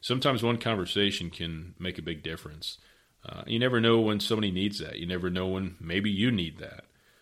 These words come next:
So these are just some things to think about, but the, the theme and the feeling and the idea of this show today, guys, is to remember that we're all in this together. You know, we're all in the life thing together.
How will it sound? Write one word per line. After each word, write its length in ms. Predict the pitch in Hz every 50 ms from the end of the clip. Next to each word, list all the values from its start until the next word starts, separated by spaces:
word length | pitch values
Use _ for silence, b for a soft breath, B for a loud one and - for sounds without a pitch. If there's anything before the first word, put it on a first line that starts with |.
| b b
So 140 | - - 123
these 180 | 135 160 151 120
are 60 | 104
just 180 | 101 117 113
some 140 | - 104 87
things 240 | - 110 110 101 -
to 80 | - -
think 260 | - 107 110 113 -
about, 380 | 92 78 80 78 78 76 -
but 240 | - 80 80 - -
the, 340 | - 80 78 78 78 78 - - _ _ -
the 120 | - 85
theme 560 | - - - - - 117 135 139 120 98 87 85
and 160 | 80 78 76
the 60 | -
feeling 800 | - - - - 120 131 135 110 90 85 82 82 82 80 82 - b b b b b b b b b _
and 140 | - 87 85
the 160 | 82 80 78
idea 760 | 76 76 73 73 78 - - 107 139 160 139 95 78 78 67 65 - 85 - - - -
of 140 | 87 82
this 140 | 80 82 80
show 240 | - - - 120 123
today, 280 | 98 80 - - - -
guys, 560 | - 76 73 71 73 71 82 - - - b b b b b b b b b b b -
is 220 | - 82 85 -
to 160 | - - 90 82
remember 560 | 85 82 104 123 127 101 80 73 71 80 - -
that 260 | 92 85 82 - -
we're 180 | 87 92 110 117
all 180 | 120 123 117
in 40 | 101
this 160 | 104 104 -
together. 520 | - - 87 - - - 55 55 - - - _ b b b b b b b b b _
You 160 | - 85 82 82
know, 240 | 80 78 78 80 -
we're 200 | - 87 92 95
all 160 | 98 95 95
in 40 | 90
the 60 | 87 82
life 340 | 82 95 110 117 110 - -
thing 180 | 120 113 107
together. 540 | 101 92 95 101 95 92 90 90 90 -